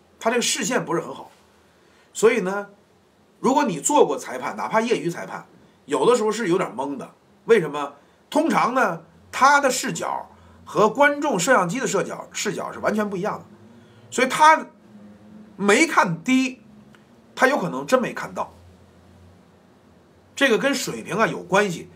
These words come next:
但也不是说完全绝对的有关系。说不是不是所有全世界最高水平的裁判，所有的判罚都是正确的，不可能。是不是所有情况都看到了？也不可能，因为有的球发展的是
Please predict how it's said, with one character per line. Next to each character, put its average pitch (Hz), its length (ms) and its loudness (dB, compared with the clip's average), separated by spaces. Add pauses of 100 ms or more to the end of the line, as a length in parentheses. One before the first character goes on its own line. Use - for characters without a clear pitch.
(200)
但 208 140 4
也 131 100 -4
不 190 200 -6
是 214 60 0
说 220 100 4
完 185 180 0
全 185 260 -6 (320)
绝 - 220 0
对 247 180 0
的 85 280 -8
有 98 100 -8
关 87 240 -10
系。 76 160 -18 (580)
说 240 160 6
不 240 300 0
是 - 180 2
不 254 80 -2
是 226 140 2
所 190 180 4
有 170 300 4 (100)
全 180 180 4
世 247 80 -2
界 240 120 2
最 240 220 0
高 214 160 6
水 170 140 -6
平 113 120 -12
的 147 60 -8
裁 123 180 -8
判， 139 240 -6 (460)
所 254 260 6
有 220 180 6
的 113 140 -10
判 131 240 0
罚 127 140 -2
都 202 120 4
是 196 60 8
正 175 220 -4
确 - 100 -8
的， 85 240 -8
不 202 80 0
可 101 140 -8
能。 - 120 -18 (720)
是 294 160 0
不 262 80 2
是 - 80 0
所 262 120 4
有 247 160 6
情 170 120 -8
况 196 140 0
都 214 140 2
看 196 200 0
到 135 160 -2
了？ - 160 -12
也 104 140 -10
不 180 100 -6
可 170 120 -8
能， 165 100 -20 (540)
因 220 100 0
为 269 80 2
有 165 140 2
的 165 80 -4
球 202 200 2
发 233 220 4
展 - 240 -8
的 113 80 -16
是 156 180 -6